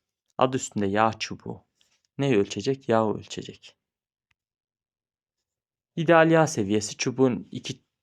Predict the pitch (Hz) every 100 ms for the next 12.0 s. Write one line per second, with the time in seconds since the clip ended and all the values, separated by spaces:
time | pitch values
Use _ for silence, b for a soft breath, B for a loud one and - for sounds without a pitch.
0 | _ - 123 104 117 104 104 - 101 101
1 | - 101 98 - 127 123 135 143 143 135
2 | - 98 - 107 127 - 127 123 - -
3 | 120 110 104 107 104 101 101 - _ _
4 | _ _ _ _ _ _ _ _ 131 123
5 | 117 104 - 127 120 - 104 101 131 131
6 | _ _ _ _ - 131 143 131 117 -
7 | 101 110 110 120 123 127 - - 107 104
8 | 101 98 - 98 95 - 101 - 101 101
9 | - 147 b b b b b - - 127
10 | 101 - _ b b _ _ _ 120 131
11 | 123 107 104 98 - 113 - 123 131